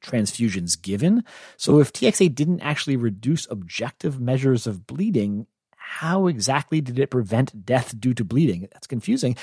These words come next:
And then the same thing happened again in the women trial. The total estimated blood loss, the need for transfusions, the total amount transfused, they were all exactly the same in both groups. And yet they claim that T X A reduced, quote, "death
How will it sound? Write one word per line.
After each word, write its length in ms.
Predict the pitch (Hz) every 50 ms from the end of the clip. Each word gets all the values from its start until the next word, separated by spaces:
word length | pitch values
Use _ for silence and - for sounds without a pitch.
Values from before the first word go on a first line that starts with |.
| - -
And 80 | - 175
then 120 | 196 208
the 80 | 202 175
same 280 | - - 196 220 226
thing 140 | 196 202 175
happened 300 | 170 165 160 - 156 135
again 200 | 120 143 165 175
in 80 | 165 151
the 60 | 139
women 240 | 143 190 233 240 -
trial. 320 | - 92 82 67 - - - - - - _ -
The 100 | 120 107
total 320 | - - 143 160 151 147
estimated 440 | 143 - - 143 131 123 113 104 87
blood 200 | 117 127 147 151
loss, 260 | 160 165 190 190 -
the 100 | - 101
need 220 | 90 104 131 143 -
for 120 | - 123
transfusions, 760 | - - 110 95 92 - - 127 151 165 151 170 185 170 -
the 80 | - 90
total 320 | - - 185 180 143 117
amount 380 | 95 90 92 110 135 180 - -
transfused, 460 | - 170 135 - 160 185 196 - -
they 100 | 139 131
were 120 | 135 127
all 200 | 101 139 180 185
exactly 520 | 175 135 - - 139 135 160 175 - 208 185
the 80 | 165
same 280 | 147 - 196 185 170 147
in 80 | 131
both 240 | 123 139 143 131 -
groups. 320 | - 208 226 165 - - - - - - _ -
And 80 | 131
yet 120 | 147 165 -
they 140 | 185 175 165
claim 320 | - - 175 185 185 170
that 140 | 147 131 -
T 100 | - 165
X 160 | 143 - -
A 200 | 147 147 151 - - _ _ _ -
reduced, 460 | 120 117 120 170 196 151 - - _
quote, 300 | - 143 135 - - -
"death 300 | - 156 131 135 - -